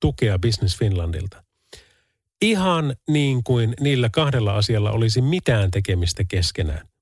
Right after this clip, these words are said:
Mut semmoisen kuvanhan siitä saa. Ja ihmisethän pahastuu välittömästi, että mitä? Ei kai se ole saanut sata tonnia apuja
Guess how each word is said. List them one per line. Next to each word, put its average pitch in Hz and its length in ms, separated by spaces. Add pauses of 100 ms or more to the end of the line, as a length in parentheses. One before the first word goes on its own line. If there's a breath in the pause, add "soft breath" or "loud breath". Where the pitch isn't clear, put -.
Mut 123 120
semmoisen 160 420
kuvanhan 160 420
siitä 165 240
saa. 113 380 (380 soft breath)
Ja 143 80
ihmisethän 165 500
pahastuu 147 540 (120)
välittömästi, 113 520
että 98 200
mitä? 127 520 (460)
Ei 214 140
kai 147 160
se 139 160
ole 110 80
saanut 135 480 (100)
sata 208 300
tonnia 101 460
apuja 139 460